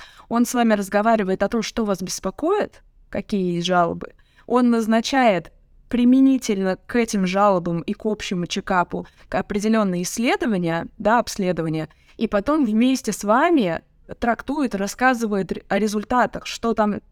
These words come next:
на что важно действительно было бы посмотреть. Какие-то результаты будут влиять, эм, будут зависеть от времени суток, в которые вы сдавали анализы. Будет зависеть прием,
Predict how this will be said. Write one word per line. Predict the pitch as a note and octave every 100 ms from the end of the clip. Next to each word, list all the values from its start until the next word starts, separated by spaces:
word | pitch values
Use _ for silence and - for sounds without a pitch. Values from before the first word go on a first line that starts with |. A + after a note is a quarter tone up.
| -
на | G3+
что | - A#3+
важно | G#3+ G#3+ G3+ F3+
действительно | E3+ F3+ - A3 F3 F3
было | E3 E3
бы | D#3+
посмотреть. | F#3 - E3 F3+ E3 - _ _ _ _ -
Какие-то | G#3+ - D4 D#4+ C#4 A3+ F#3 F3 -
результаты | G#3 G#3+ A3+ A#3 G3 F3
будут | F#3 C4 C4
влиять, | A3 A#3 A#3 B3 C4 - -
эм, | G3 F#3+ F#3+ - _ _ -
будут | G#3+ B3+ A3+
зависеть | A3+ C#4 A#3+
от | -
времени | A#3+ C4 B3
суток, | A#3 B3 G#3+ -
в |
которые | - F#3 F3+ E3+
вы | E3
сдавали | E3 E3 E3 D#3+
анализы. | D#3 D#3 D3 C#2 - - - _ _
Будет | F#3+ B3+ C4+
зависеть | A#3+ A#3+ C#4 - A#3 -
прием, | - A#3 A#3 B3+ B3+